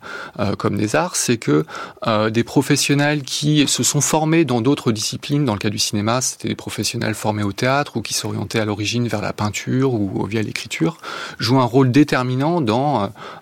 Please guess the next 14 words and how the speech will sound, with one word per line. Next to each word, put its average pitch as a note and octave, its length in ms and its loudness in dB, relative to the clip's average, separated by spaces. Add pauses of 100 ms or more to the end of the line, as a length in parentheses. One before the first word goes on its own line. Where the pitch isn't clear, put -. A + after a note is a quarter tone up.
(100)
euh, G#2+ 560 0
le G#2+ 400 2
début A#2+ 560 2
de A2+ 180 2
la G#2+ 200 0
légitimation A2+ 720 0
artistique - 500 -2
d'une G#2+ 180 -2
nouvelle, G#2 260 0
euh, G#2+ 460 -2
activité, C#3 800 0
dans A#2 240 2
la G#2 140 0
revendication, A#2+ 920 0